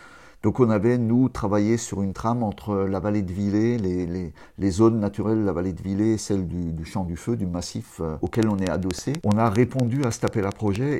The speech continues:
Émile avait la technicité, moi j'ai fait les, voilà, des côtés administratifs, historiques, et cetera. Et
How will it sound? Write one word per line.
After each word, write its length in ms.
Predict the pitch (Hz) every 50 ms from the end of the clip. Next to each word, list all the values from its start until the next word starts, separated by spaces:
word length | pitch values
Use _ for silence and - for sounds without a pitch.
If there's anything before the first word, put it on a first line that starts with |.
| - 104
Émile 400 | 98 95 104 113 117 113 98 95
avait 220 | 82 82 90 90
la 140 | 87 90 87
technicité, 760 | - - 107 - - 107 98 - - 98 - - 113 117 123
moi 160 | 123 110 92 90
j'ai 160 | 80 95 90
fait 340 | - - 101 92 90 90 87
les, 640 | 85 78 78 80 85 82 82 90 87 82 87 92 65 - - - -
voilà, 200 | - 65 76 87
des 120 | 85 87
côtés 260 | - - - - 87
administratifs, 640 | 85 82 90 90 - - - - - - - 92 -
historiques, 460 | 90 85 - - 92 80 92 87 -
et 60 | - -
cetera. 460 | - - - - - - - 165 - _ _ - - - - - - - - - - _ _
Et 440 | 107 110 110 110 110 110 110 107